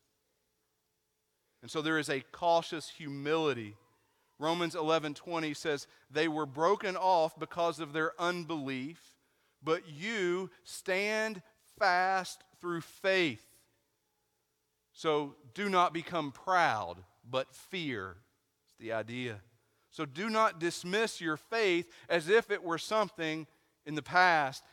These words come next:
Examine it, test it, work it out. Does that sound familiar? Second Corinthians three five,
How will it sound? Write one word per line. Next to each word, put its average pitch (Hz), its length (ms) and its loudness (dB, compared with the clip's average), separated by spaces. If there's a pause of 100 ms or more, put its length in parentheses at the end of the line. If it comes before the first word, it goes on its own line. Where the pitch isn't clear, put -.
Examine 156 760 0
it, 123 200 -6 (380)
test - 560 0
it, 127 180 -2 (220)
work 170 420 0
it 170 120 2
out. 165 340 4
Does 139 140 -10
that 170 160 -2
sound 180 260 -2
familiar? 185 560 -4 (160)
Second 190 320 -2
Corinthians 175 440 -4
three 185 200 -6
five, 175 320 6